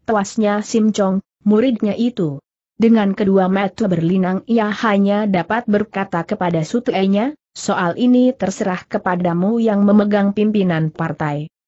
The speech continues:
Tong Leng Tojin mengetahui akan kesangsian suhengnya, dan untuk meringankan beban yang rumit itu ia berkata, "Jika suheng telah mengatakan demikian, Xiao Pe akan mengurusnya dengan seksama."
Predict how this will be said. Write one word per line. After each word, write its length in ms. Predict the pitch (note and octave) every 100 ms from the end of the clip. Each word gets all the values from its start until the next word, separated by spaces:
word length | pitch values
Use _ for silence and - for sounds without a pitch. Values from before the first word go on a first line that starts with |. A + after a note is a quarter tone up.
| _ _
Tong 180 | B3 B3
Leng 320 | B3 A3 A3
Tojin 320 | A3+ G3+ G#3 A#3+
mengetahui 640 | B3+ B3+ A#3+ A3 G#3+ A#3 C4
akan 400 | G3+ G#3 G3+ G3+
kesangsian 720 | A3+ A#3 A3 A3+ A#3 G3 G3+
suhengnya, 640 | G3 F#3+ G3 G3 G#3 G#3 G#3 _ F#3+
dan 160 | F#3 -
untuk 320 | A3 A#3 A3+
meringankan 800 | F#3 F3+ G#3 A3+ A3 G#3+ F#3+ G3
beban 320 | F3+ F3 G3+ G#3+
yang 240 | G#3 A#3+ A#3
rumit 260 | A3 G#3+ -
itu 320 | G3 G3+ A3+ -
ia 180 | G3 D#3
berkata, 640 | D#3+ D#3+ G3+ F#3+ G#3 A3 B3 _
"Jika 400 | G3 A#3 A#3+ C4
suheng 400 | A#3 F#3+ G3 G3
telah 400 | - A3+ A3 A3+
mengatakan 720 | G3+ F#3+ E3+ E3 E3 F3+ G3 G#3
demikian, 640 | G3+ G3+ G3 F3+ E3 E3 - _
Xiao 480 | - - C4+ C4+ D4+
Pe 320 | D4+ A3 A3 - G#3 G#3+ -
akan 480 | G3 - A3 A#3
mengurusnya 720 | G3 G3 G3+ A3 A#3+ C4 B3+ B3
dengan 320 | G#3 G3+ F#3+
seksama." 720 | - F#3 - G3 G3+ D3 D#3+